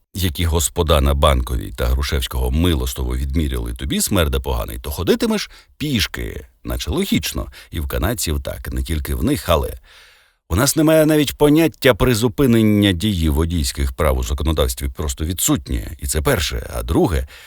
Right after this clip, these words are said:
якщо штраф був неправомірний, а наші копи цим грішать постійно, ось вам протокол, не згоден, іди в суд, доводь, що не верблюд, то в суді це можна відбити. А бали?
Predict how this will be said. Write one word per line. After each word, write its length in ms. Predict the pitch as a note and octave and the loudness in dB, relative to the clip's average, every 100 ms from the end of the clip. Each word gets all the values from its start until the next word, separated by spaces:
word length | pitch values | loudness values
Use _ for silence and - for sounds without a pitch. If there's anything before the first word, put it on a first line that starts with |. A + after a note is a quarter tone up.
| - - | -20 -10
якщо 380 | E2+ G#2+ - D#3 | -2 0 0 -2
штраф 380 | - D3+ C3+ F#2+ | 0 0 0 0
був 260 | B2+ A2 | 0 4
неправомірний, 1120 | A#2 B2+ G#2+ G2+ G2 B2+ G3 A#2 C#2+ A#1 - _ _ | 4 4 2 2 4 4 4 2 2 0 -8 _ _
а 120 | E2+ | 2
наші 320 | D2 C2+ D2+ | 2 0 -2
копи 300 | C#2+ D2 D2+ | -2 -2 -2
цим 200 | - B1+ | -2 0
грішать 400 | C2 C#2+ D#2 C#2 | 0 0 -4 -4
постійно, 580 | D#2 C#2+ - D3+ B1+ A1 - | -4 -4 -2 0 0 -2 0
ось 320 | G2+ D#2 - | 2 2 -2
вам 220 | B1 B1 | -4 -6
протокол, 500 | - C2+ D2+ G2+ D#3+ | -8 -8 -4 -2 0
не 100 | G#2 | 2
згоден, 380 | D2 D#2+ D2+ C#2+ | 2 0 -2 -4
іди 200 | - E2+ | -4 -4
в 80 | D2+ | -2
суд, 300 | - G2+ C#2 | 0 0 0
доводь, 240 | B1 D#2+ C#2+ | -2 -2 -4
що 200 | - D2+ | -4 0
не 60 | |
верблюд, 360 | F2 G2 C#2 - - - - | 0 0 -2 -6 -16 -20 0
то 120 | - | 2
в 60 | - | 4
суді 260 | - B2 | 0 0
це 200 | G#3 - | 0 2
можна 380 | G3+ G3+ F3+ C#3 | 4 4 4 4
відбити. 640 | A#2+ B2 A#2 F#2 B1 A1 - _ | 2 2 0 0 -2 -6 -10 _
А 140 | G#2 F#2 | 0 2
бали? 600 | F#2+ E3+ F#3 G#2+ B1+ | 4 4 4 2 -2